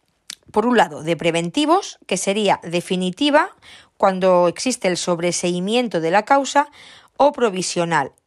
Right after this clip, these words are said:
La, la libertad provisional, en el ca-, en este caso de los preventivos, puede ser incondicional o condicionada, bien con fianza, limitación de residencia, presentación, etcétera.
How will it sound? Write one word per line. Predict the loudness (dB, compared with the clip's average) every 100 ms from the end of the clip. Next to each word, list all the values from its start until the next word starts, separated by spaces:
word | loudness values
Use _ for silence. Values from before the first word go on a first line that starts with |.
| -4
La, | 2 4 2 -2 -4 -8 -4
la | -2
libertad | -2 -2 -2 0 0
provisional, | 0 -2 -2 0 2 0 -2
en | -8
el | -2
ca-, | -2 -4
en | -6
este | -8 -4
caso | -2 0 -2
de | -6
los | -8
preventivos, | -6 -6 -2 0 0 -2 -18 -20 -20 -4
puede | 2 2 2
ser | -4 -4
incondicional | -6 0 0 0 -2 0 2 2 0 -8 _ _ _ 0
o | 2 2
condicionada, | 0 0 -4 -2 -4 -2 2 2 0 _ _
bien | -6 -6 -4
con | -6 -4
fianza, | -2 -2 -2 0 0
limitación | 0 -4 -4 -4 -4
de | -4
residencia, | -4 -4 -2 -2 0 0 0 -2 -20 _
presentación, | -6 -4 -2 -2 0 -2 -4
etcétera. | -10 -8 -10 -12 -20